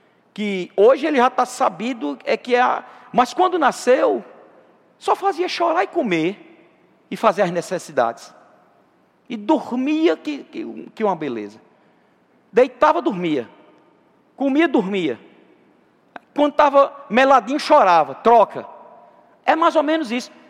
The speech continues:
Jesus não é diferente, não. Irmãos, bota na tua cabeça que Jesus, ele não veio como Deus aqui na terra. Até porque, irmãos, Jesus nasceu.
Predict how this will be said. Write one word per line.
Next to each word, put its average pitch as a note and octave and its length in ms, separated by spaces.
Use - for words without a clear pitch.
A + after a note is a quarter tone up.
Jesus D4+ 340
não D4 120
é - 20
diferente, C4+ 420
não. A3+ 140
Irmãos, G#3+ 400
bota F3 380
na G#3+ 100
tua A#3 220
cabeça C#3 600
que C4 120
Jesus, G#3 560
ele A3 180
não D4+ 420
veio G3 720
como A#3 320
Deus D#3 540
aqui C3+ 200
na B2 140
terra. - 380
Até B3 240
porque, G3 440
irmãos, F#3+ 460
Jesus G#3 380
nasceu. F3 640